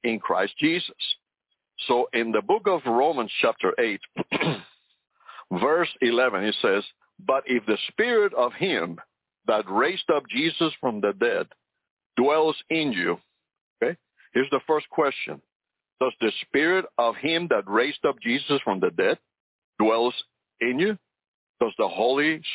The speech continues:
Spirit dwell in you? Okay? Answer that question, and then let's continue here. "He that raised up Jesus Christ from the dead shall also bring to life your mortal bodies by his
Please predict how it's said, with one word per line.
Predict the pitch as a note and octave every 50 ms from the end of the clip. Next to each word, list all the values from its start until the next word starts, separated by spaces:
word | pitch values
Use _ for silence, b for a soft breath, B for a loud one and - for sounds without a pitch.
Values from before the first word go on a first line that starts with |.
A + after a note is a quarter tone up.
| -
Spirit | - - G#2+ G#2+ A#2+ F#3 G#3+ _ _ _ _ _ _ _ _ _ _ _ _ -
dwell | A2 A#2 A#2 B2 C3 C#3+ D3 - _ -
in | A#2+ C3+ D3+ D#3
you? | F3 F#3+ A3+ A#3 G3+ _ _ _ _ _ _ _ _ _ _ _ - -
Okay? | A2+ D3+ G#3 - _ _ _ _ _ _ _ _ _ _ _ -
Answer | G#2+ B2 D3 - - F3+
that | F3 E3+ E3+ -
question, | - F#3+ F3 E3 - - A2+ A2+ A2
and | G#2+ A2+ A#2+
then | B2+ C#3 C3+
let's | B2 A#2+ -
continue | - D3 C#3 C3+ D3 E3+ F#3+ F3 C#3
here. | A2 A2 G#2+ A2+ C3 - _ _ _ _ _ _ _ _ _ _ _ - -
"He | - E3 A#3 B3+ B3
that | F#3+ F#3+ D#3+ D3 B2+
raised | B2 B2+ D3+ F#3 G#3+ G3 - -
up | F#3+ F3+ F3 D#3 - _ _ - G3+ -
Jesus | - - C4 B3 G#3 - G#3+ G3+ F#3 -
Christ | - - F3+ F3 F3 E3+ - -
from | E3 D3
the | C#3 C3+ C3+
dead | C3 C#3+ D#3+ D#3+ B2 A2 G#2+ _ _ _ _ _ _ _ _ _ - - - -
shall | - D3 C3+ C3+ C#3 - - _ -
also | D3 D#3+ F3 F3+ F3+ - - C#3+ A#2 G#2+
bring | F2+ F2+ A2+ A2+ C#3 F#3+ A3 G#3 - -
to | F#3
life | E3+ D3+ D#3 D3+ C3 G#2 F#2+ G2 - _ _ _ _ _ _ _ _ _ _ _ _
your | A#2 A#2 A#2 A2+ A2 G#2+
mortal | G#2 A2 C3+ D3+ E3+ E3 E3+ E3+ D#3+
bodies | D3+ - D3 C#3+ C3+ A2 G2+ F#2+ G#2 G2+ - - - -
by | F2 E2 - A2 A2 G2+
his | G2 G#2+